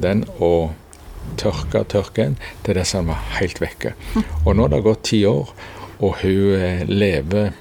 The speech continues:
eh, den dag i dag, og er friske. Og da, når jeg kom ned, da, etter det året, så måtte jeg ringe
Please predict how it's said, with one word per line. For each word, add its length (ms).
eh, 400
den 140
dag 200
i 60
dag, 240
og 160
er 480
friske. 480
Og 100
da, 160
når 140
jeg 60
kom 260
ned, 240
da, 160
etter 340
det 140
året, 180
så 80
måtte 220
jeg 80
ringe 340